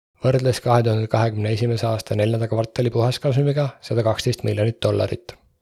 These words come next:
Kogu aasta kahe tuhande kahekümne teise kohta teatas Illumina tuludest neli koma viiskümmend kaheksa miljardit dollarit,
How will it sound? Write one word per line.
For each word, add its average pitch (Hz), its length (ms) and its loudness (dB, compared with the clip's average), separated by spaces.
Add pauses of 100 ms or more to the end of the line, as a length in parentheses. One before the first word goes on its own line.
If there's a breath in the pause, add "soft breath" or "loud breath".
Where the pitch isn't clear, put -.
(240)
Kogu 147 320 4
aasta 117 320 0
kahe 120 220 2
tuhande 113 320 -2
kahekümne 113 420 0
teise 117 320 0
kohta 107 460 -2 (420)
teatas - 400 2
Illumina 117 380 2
tuludest 117 580 0
neli 127 240 6
koma 113 240 0
viiskümmend 117 320 -2
kaheksa 113 380 0
miljardit 110 420 -2
dollarit, 113 380 -2